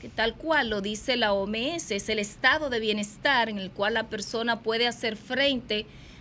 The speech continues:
a la situación de estrés, a los problemas de la vida,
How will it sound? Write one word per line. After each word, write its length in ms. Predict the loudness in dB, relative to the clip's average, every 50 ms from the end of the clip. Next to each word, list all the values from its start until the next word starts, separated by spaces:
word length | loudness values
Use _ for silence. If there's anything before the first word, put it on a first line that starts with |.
| -4 0
a 100 | 2 4
la 140 | 4 2 0
situación 680 | -2 -8 -6 -2 -2 -2 -2 -2 0 2 2 2 2
de 80 | 0 -2
estrés, 680 | -2 -2 -2 0 2 4 6 6 6 4 2 0 -4 -10 -4 -2
a 100 | 0 0
los 220 | 0 -2 -6 -8
problemas 800 | -6 -2 0 2 2 2 4 4 4 4 4 2 0 0 0 -2 -4
de 180 | 0 4 6 6
la 140 | 6 6 4
vida, 480 | 4 2 0 0 2 2 2 2 2